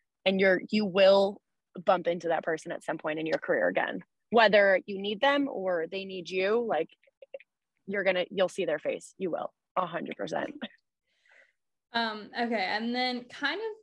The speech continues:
Speaker 2: starting to wrap up, I was gonna ask you, like, if you had any, any advice for someone who wanted to, like, either play soccer or get into coaching, but you kind of covered that. But if you have anything else you wanna, like, throw out there,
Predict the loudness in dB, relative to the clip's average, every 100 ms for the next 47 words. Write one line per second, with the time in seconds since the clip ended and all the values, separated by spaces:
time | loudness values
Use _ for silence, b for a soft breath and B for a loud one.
0 | _ -18 -6 -4 -2 -4 -2 -2 -2 -4
1 | -2 -2 -2 -2 -4 -4 -8 -10 -4 -4
2 | -4 0 0 2 -2 -4 -4 -2 -2 -2
3 | -2 -2 -2 -4 -2 -4 -2 -2 -2 -2
4 | -4 -6 -6 -4 -4 -4 -6 -8 -6 -6
5 | -4 -4 -4 -2 -2 0 -2 -4 -6 -8
6 | -8 -6 -6 -6 -4 -4 -4 -6 -2 -2
7 | -2 -4 -4 -2 -2 -4 -4 -2 -2 0
8 | 0 2 2 2 0 -2 0 0 -2 -2
9 | -2 -2 -4